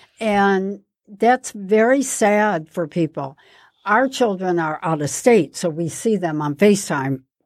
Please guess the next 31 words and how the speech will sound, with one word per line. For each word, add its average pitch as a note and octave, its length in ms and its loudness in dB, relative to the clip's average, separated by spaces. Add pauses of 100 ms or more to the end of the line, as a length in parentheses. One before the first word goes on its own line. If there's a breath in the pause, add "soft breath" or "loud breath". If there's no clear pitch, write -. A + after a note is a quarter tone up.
(120)
all F#3 180 6
the D#3 160 2
time, D3+ 480 -4
which G#3 240 -2
is F#3 80 -2
normally F#3+ 440 0
what E3+ 220 0
we D#3 140 0
d-, D3+ 180 -10 (260)
would F3 260 -2
do E3 240 2
anyways. E3 760 0 (300 loud breath)
So F3+ 320 4 (220)
I G3+ 180 6
don't B3 200 4
have F3 220 0
the E3+ 120 0
loss E3 420 2
as D#3+ 180 -4
my D3+ 180 -8
girlfriend F3+ 580 -2
does, C#3+ 280 -4
whose D#3 320 -8
children, E3 720 -2
grandchildren D#3+ 640 2
are D3+ 140 -2
right D3+ 280 0
in C#3+ 160 -2
the C#3+ 60 -8
same C#3 300 -4
state. B2+ 480 -4